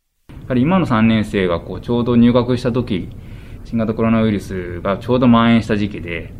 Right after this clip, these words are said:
で、入学した時にもそもそも学校が休校してて、夏の大会が大体大会で、去年の夏も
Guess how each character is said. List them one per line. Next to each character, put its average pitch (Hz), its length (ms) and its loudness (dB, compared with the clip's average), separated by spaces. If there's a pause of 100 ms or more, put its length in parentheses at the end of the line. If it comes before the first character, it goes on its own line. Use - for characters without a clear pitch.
(100)
で、 104 80 -2
入 113 160 4
学 127 180 4
し 120 80 -10
た 139 60 -4
時 143 160 2
に 110 60 6
も 95 120 0
そ 131 100 0
も 120 80 4
そ 107 120 0
も 82 240 -4 (260)
学 - 160 -6
校 110 100 -2
が 101 120 -2
休 107 160 -4
校 101 180 -4
し - 80 -12
て 95 80 -6
て、 - 220 -12 (320)
夏 87 200 -2
の 104 100 2
大 101 180 0
会 98 120 2
が 95 120 0
大 98 180 2
体 95 160 0
大 90 160 -2
会 - 180 -10
で、 - 160 -14 (380)
去 185 120 2
年 139 160 2
の 95 60 0
夏 92 260 -4
も 101 300 0